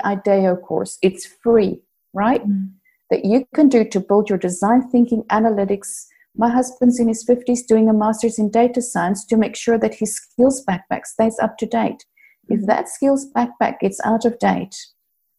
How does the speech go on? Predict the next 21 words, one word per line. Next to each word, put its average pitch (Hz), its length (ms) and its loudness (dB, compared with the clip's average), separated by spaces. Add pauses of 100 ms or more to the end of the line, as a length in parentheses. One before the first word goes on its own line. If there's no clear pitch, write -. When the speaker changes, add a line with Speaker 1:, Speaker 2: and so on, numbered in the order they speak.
(440)
Speaker 1:
you're 196 200 4
in 190 120 0
Speaker 2:
Yeah. 190 140 -2
Speaker 1:
trouble. - 420 -4 (280)
Speaker 2:
Yeah. 196 260 -2 (460)
Speaker 1:
Secondly, 247 800 0
the 220 240 -2
other 277 240 2
stream 202 440 -2
of 190 160 -4
work, 196 300 0
if 240 180 -4
you're 220 120 4
not 233 320 2
data 233 340 2
tab-, 202 400 -8
savvy, 190 600 -2
is 240 260 -2
relationships. 262 1120 0 (540)
It's 247 220 0
healthcare. 247 840 -2